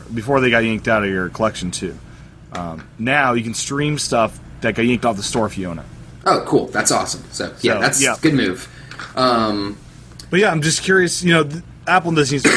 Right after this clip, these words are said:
Speaker 1: very close. I'm wondering, would this open things up for other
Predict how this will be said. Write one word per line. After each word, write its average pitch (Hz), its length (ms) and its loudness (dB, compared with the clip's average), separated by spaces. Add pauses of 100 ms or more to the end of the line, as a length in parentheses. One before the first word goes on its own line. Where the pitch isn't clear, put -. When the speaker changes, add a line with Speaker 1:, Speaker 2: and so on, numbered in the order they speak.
(260)
Speaker 1:
very 120 240 0
close. 117 420 -4
I'm 131 200 -2 (100)
wondering, 143 640 4 (560)
would 131 240 2
this 143 220 -2 (100)
open 143 480 2
things 131 260 -2
up 127 120 2
for 123 200 -4
other 113 600 0